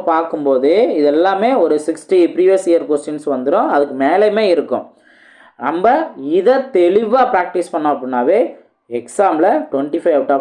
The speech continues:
twenty-five உறுதி. So, டி என் பி எஸ் சி எக்ஸாம்ல உங்களோட சக்ஸஸை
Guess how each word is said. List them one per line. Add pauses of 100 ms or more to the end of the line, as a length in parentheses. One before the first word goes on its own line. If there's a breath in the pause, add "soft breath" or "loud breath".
twenty-five (120)
உறுதி. (140)
So, (140)
டி
என்
பி
எஸ்
சி
எக்ஸாம்ல
உங்களோட (320)
சக்ஸஸை